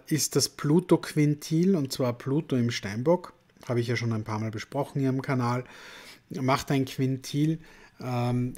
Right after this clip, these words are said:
eben genau hin zu Mond, zu Sonne und zu Merkur. Und da wird's auch für mich noch einmal heißen,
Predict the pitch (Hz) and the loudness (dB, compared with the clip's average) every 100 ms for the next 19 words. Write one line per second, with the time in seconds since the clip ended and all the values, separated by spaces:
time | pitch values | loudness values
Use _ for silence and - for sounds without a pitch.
0 | - 143 143 127 120 127 156 139 147 147 | -6 -4 -2 -4 -4 -4 -2 0 0 -2
1 | 139 - 131 120 123 - - - 123 123 | -4 -4 -2 -2 -4 -10 -18 -6 0 2
2 | 135 151 160 170 - - - 131 123 127 | 2 2 2 -2 -6 -12 -6 -2 -2 -4
3 | 123 - - 127 135 127 120 127 113 107 | -8 -12 -6 -4 -2 -2 -4 -4 -4 -6
4 | 123 - 156 160 - - - - - - | -10 -4 0 0 -2 -12 -16 -16 -16 -12
5 | - 139 139 139 139 127 - - _ _ | -2 2 4 2 0 -4 -8 -12 _ _
6 | _ - 131 147 156 185 151 - 151 135 | _ -4 0 2 2 2 -2 -2 0 0
7 | 131 131 131 147 139 139 135 131 127 139 | 0 -2 -2 0 0 0 0 0 -2 -4